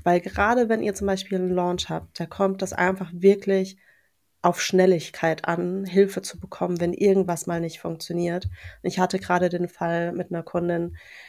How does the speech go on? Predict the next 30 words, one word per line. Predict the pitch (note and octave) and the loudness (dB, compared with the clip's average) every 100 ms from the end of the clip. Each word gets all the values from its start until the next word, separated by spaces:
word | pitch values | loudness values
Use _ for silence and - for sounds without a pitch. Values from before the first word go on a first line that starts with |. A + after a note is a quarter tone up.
| - - | -10 -4
äh, | F3 E3 - - | -2 -2 -2 0
dass | E3 - | 0 0
der | E3+ | -4
Support | E3 - E3 - | -6 -4 -2 -2
einfach | - D#3 E3+ | -6 -8 -8
fast | D#3+ - - | -10 -10 -8
zwei | - - F#3 E3 | -4 0 0 0
Wochen | D#3+ E3+ | -4 -6
für | D3+ E3+ | -6 -6
eine | D#3 | -4
Antwort | E3 - D#3+ - | -4 -4 -4 -4
gebraucht | D#3+ - D#3+ - | -8 -4 -4 -4
hat. | G3+ B3 - _ | -4 -6 -10 _
Die | F#3 | -2
Antwort | F#3 F#3 - F3+ F3 | 0 0 0 0 0
hat | F3 F3+ | -2 0
dann | F3 | 2
nicht | F#3+ F#3+ | 2 2
mal | F3+ | 2
geholfen | E3+ E3 F3 E3+ F#3+ B3+ - _ - - | 2 2 0 0 -2 -4 -8 _ -20 -4
und | F#3 F3 - | -2 -2 -2
wir | F3 | -4
konnten | - E3 D#3+ E3+ | -2 -4 -2 -6
<laughs> | |
dieses | E3 F#3+ - | -2 -2 0
Problem | - F3 F3+ F#3+ | 2 4 4 2
immer | F3+ F3+ | 2 2
noch | F3 | -2
nicht | F3 - | -2 -2
lösen. | F3+ F#3+ | -2 -2